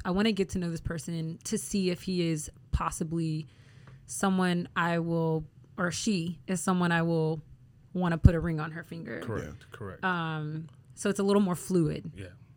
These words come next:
Speaker 1: Whereas with courtship, it's more intentional and less fluid.
Speaker 2: Less,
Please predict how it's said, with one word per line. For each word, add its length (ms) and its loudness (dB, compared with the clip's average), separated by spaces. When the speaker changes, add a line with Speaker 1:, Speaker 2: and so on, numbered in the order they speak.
Speaker 1:
Whereas 540 0
with 160 -12
courtship, 680 -4
it's 220 -6
more 180 -4
intentional 680 -6
and 460 -2
less 280 -2
fluid. 420 -10
Speaker 2:
Less, 160 -14